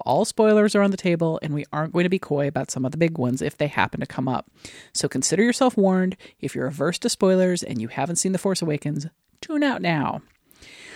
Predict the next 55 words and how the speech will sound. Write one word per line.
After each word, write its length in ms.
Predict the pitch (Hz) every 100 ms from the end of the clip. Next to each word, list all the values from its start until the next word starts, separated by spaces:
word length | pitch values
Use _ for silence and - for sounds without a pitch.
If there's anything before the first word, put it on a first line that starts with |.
| - -
One 140 | 359
reason 220 | 466 415
it's 160 | 320 -
hard 220 | 233 220
to 100 | 185
avoid 240 | 170 170
talking 340 | - 175 - 165
about 180 | 156 -
spoilers 540 | - 156 151 135 143
with 140 | 139
The 80 | -
Force 280 | - 131 -
Awakens, 460 | 123 113 107 - - - - - -
anyone 340 | 285 392 392
who's 180 | 269 254
seen 280 | - 226 208
A 60 |
New 160 | 175 165
Hope 260 | 151 165 180
will 160 | 180
recognize 600 | 170 190 - 165 139 139
it 120 | 151 -
in 180 | 170 -
Abrams' 380 | 120 143 -
film, 380 | - 185 - - - -
which 180 | 170 -
essentially 420 | 170 180 - 214
throws 280 | - 147 147
every 220 | - 202
character 420 | 247 226 208 - 190
element 360 | 165 170 165
and 160 | 151 147
story 340 | - 180 190
beat 200 | 175 147
from 160 | - 156
the 100 | 147
original 420 | 151 170 156 151 - - -
into 240 | 202 269
a 60 | 190
bag, 380 | 135 127 147 _ - _
gives 220 | - 160
it 80 | 226
a 40 | 208
good 180 | 180
shake, 320 | - 147 147 -
and 140 | 180
dumps 260 | - 151 -
it 80 | 151
on 120 | 151
the 40 |
table 340 | 156 143 139 147
in 60 |
a 60 | 156
new 220 | 151 127
configuration. 880 | - - 117 120 123 131 - -